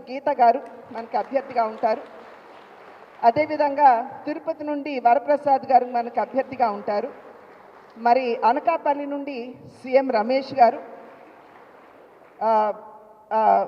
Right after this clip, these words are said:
రాజంపేట నుండి కిరణ్ కుమార్ రెడ్డి గారు మనకు అభ్యర్థిగా ఉన్నారు.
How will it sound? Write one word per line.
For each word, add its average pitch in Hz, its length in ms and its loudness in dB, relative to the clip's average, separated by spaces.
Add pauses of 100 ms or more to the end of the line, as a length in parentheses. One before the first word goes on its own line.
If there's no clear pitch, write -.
(200)
రాజంపేట 302 540 4 (140)
నుండి 277 240 -8 (340)
కిరణ్ 285 320 -4
కుమార్ 262 300 2
రెడ్డి 247 240 -4
గారు 254 180 0
మనకు 240 260 -6
అభ్యర్థిగా 254 480 -6
ఉన్నారు. 247 260 -2